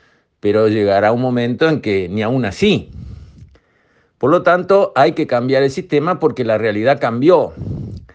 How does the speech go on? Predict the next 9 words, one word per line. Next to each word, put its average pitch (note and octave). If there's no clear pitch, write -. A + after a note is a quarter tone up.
Tradicionalmente, G3+
cuando C3+
el B2
límite D3
de C3+
jubilarse B2
era C3
sesenta C#3+
años, C#3